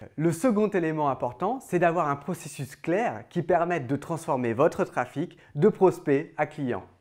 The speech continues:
Lorsqu'un client se décide finalement à partir avec vous, à signer avec vous, il faut réaliser qu'il y a eu tout un schéma mental avant, un parcours client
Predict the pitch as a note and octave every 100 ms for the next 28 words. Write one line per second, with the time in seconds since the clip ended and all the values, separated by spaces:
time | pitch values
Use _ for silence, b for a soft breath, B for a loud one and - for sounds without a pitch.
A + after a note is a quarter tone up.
0 | _ D3+ F3+ - G#3 - G3+ G3+ G#3 A#3+
1 | - - D3+ D3 F#3 - G#3+ D3+ - E3+
2 | E3+ E3+ F3+ G#3+ - C#3 D3+ - - C#3
3 | C#3 B2+ C#3+ F#3 C3 - - F3+ E3+ D3
4 | C3+ A#2+ A2 _ _ _ D3+ D#3 F3+ F#3+
5 | E3 A3+ C4+ - F3+ G3+ - _ - C#3
6 | D#3 F3 F3 B3+ G3 - F#3 F3+ E3 F3
7 | F3+ F#3 G#3+ A#3+ D3 C3+ F3 G#3+ C3+ -
8 | E3+ - - F3+ - - D3+ E3 A#3